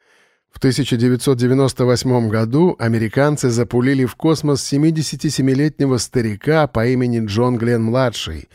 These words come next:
Мы чем хуже? Еще чуть-чуть и сможем дать наш ответ Чемберлену, точнее, дядюшке Сэму. А это значит, что в ближайшие лет десять на пенсию Тарасова не отпустят.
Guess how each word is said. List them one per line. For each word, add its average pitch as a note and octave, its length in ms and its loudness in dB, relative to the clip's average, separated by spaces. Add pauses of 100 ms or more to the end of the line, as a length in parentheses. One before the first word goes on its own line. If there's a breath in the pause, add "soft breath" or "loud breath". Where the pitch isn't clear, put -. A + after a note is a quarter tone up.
(480 loud breath)
Мы C#3+ 200 2
чем A2 260 -2
хуже? D2+ 440 -6 (480 loud breath)
Еще B2 400 2
чуть-чуть B2+ 640 -2
и - 80 -6
сможем B2+ 440 0
дать C#3 200 0
наш C3+ 220 0
ответ C3+ 320 0
Чемберлену, D3+ 760 0 (400 loud breath)
точнее, A2+ 520 0
дядюшке A#2+ 420 0
Сэму. F2 520 -2 (520 loud breath)
А G#2+ 140 0
это D3 280 2
значит, C#3+ 440 0
что C3 340 0
в B2 60 -4
ближайшие B2+ 600 2
лет B2+ 200 2
десять B2 360 0
на B2 140 0
пенсию B2 460 0
Тарасова A#2 540 0
не B2 120 0
отпустят. A#2+ 760 -4